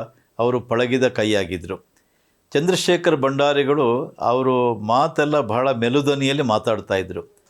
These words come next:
ಆದರೆ ತುಂಬ ಸಂಘಟನಾ ಕೌಶಲ್ಯ, ಜೊತೆಗೆ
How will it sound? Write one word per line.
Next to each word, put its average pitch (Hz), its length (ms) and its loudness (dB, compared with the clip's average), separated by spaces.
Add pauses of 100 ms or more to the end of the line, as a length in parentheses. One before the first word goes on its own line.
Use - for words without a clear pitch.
(260)
ಆದರೆ 147 580 0 (300)
ತುಂಬ 180 280 0
ಸಂಘಟನಾ 151 720 0
ಕೌಶಲ್ಯ, 139 800 0 (380)
ಜೊತೆಗೆ 156 760 0